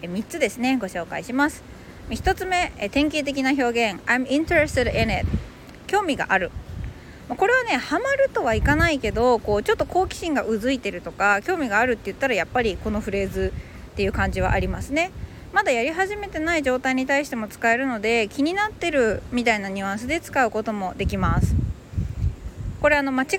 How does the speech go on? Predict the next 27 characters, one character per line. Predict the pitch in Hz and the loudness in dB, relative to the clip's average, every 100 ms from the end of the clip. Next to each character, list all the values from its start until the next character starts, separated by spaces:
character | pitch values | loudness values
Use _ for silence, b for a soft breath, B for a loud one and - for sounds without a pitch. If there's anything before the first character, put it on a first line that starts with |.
| 466 | 2
え | |
て | - 214 | 0 -2
ね | 214 220 - | -2 -2 -2
「interesting」 | 311 427 466 294 302 262 233 | -6 0 2 2 2 -2 -2
と | 208 | -2
言 | 196 | -4
っ | |
て | - 214 | -4 -6
し | |
ま | 208 220 | -2 0
わ | |
な | 269 294 | 2 2
い | |
よ | 320 | 0
う | |
に | 320 | 0
ご | 262 226 | 0 0
注 | 233 | -2
意 | 208 | -2
く | 202 | -2
だ | 185 | -2
さ | 208 202 | 0 0
い。 | 160 - - - - - - | 0 -6 -20 -20 -20 -6 -2
I'm | 320 | 0
interesting | 381 403 370 359 - 254 185 175 | -2 -2 -2 -2 -2 -2 -4 -4
だ | 185 | -2
と | 226 226 | 0 0